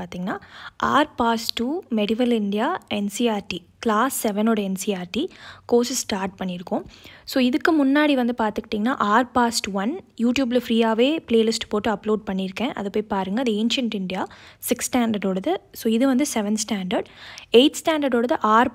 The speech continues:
Pass three, பார்ட் ஒன், பார்ட் டூன்னு ரெண்டு புக் இருக்கு. அது மாடர்ன் இந்தியாவோடது. இந்த மூணு புக்கும் மஸ்ட். நீங்க படிச்சா மட்டும்தான் ஒரு பேஸ் கிடைக்கும், ஃபவுண்டேஷன்.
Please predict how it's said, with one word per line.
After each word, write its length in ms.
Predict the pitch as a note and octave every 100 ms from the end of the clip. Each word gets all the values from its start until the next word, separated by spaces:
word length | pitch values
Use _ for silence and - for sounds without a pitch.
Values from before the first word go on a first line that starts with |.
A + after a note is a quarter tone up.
| C4
Pass 200 | B3 B3 - B3
three, 280 | B3+ E4+ - -
பார்ட் 320 | A#3 A#3 B3
ஒன், 220 | C#4 D4 C#4+
பார்ட் 240 | A3+ G#3+
டூன்னு 200 | B3+ B3+ G#3+
ரெண்டு 180 | G#3 A3
புக் 220 | G#3+ A3+
இருக்கு. 220 | G#3 A#3+
அது 120 | D4
மாடர்ன் 440 | G#3+ G3 G#3 A3 G3+
இந்தியாவோடது. 440 | F#3 F#3 F3+ F3+ -
இந்த 180 | A3+ A3+
மூணு 440 | A3 B3 D#4 F4 A#3+
புக்கும் 280 | A#3 D4+ D4 G#3
மஸ்ட். 360 | G3+ - - -
நீங்க 240 | A3+ G#3 G3
படிச்சா 280 | G#3+ A3+ D4+
மட்டும்தான் 540 | B3 A3 A#3 G#3+ C4 D4
ஒரு 100 | G#3+
பேஸ் 340 | F#3 G#3+ C4 - G3
கிடைக்கும், 300 | F3+ - -
ஃபவுண்டேஷன். 440 | G#3 G#3 G3+ G3